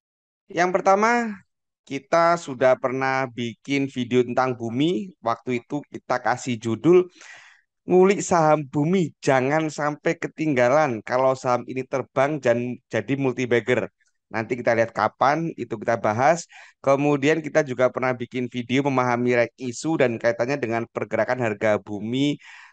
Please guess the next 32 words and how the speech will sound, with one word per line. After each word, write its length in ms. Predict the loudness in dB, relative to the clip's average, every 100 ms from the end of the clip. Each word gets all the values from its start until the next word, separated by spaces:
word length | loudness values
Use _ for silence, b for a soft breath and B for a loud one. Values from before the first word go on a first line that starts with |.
| _ -4
pada 240 | 0 0
hari 320 | 0 -2 -4
itu. 240 | -4 -4 -6 _
Nah, 240 | -4 -4 b b b -20
sekarang 480 | 0 2 4 2 2
saya 160 | 2
ingin 320 | 2 2 0
fokus 640 | 4 4 2 0 -2 -2 -8 -2
ke 560 | 2 6 6 4 0 -2
ngulik 320 | -2 0 -2 -6
saham 480 | -4 -2 0 -2 -2
Bumi. 640 | -4 -4 0 0 0 -2 _ _ _ _ _ _ _ _
Jadi, 560 | 0 2 2 0 -6 -10 _ _
kita 400 | -2 4 6 4
pernah 400 | 4 4 4 4
ngulik 320 | 2 2 0
saham 260 | 0 0 2
Bumi 220 | 0 0
tanggal 320 | 0 2 2 2
dua 220 | 2 2
puluh 80 | 2
empat 180 | -2 -2
Juli, 600 | -8 -10 -8 -8 -8 -12 -16 -12
gitu 240 | -4 0
kan. 160 | 0 2
Waktu 240 | 0 0
itu 80 | -4
harga 240 | -2 0 -2
masih 240 | -2 0
delapan 320 | 0 0 -2
puluh 220 | -2 -6 -2
enam. 240 | -2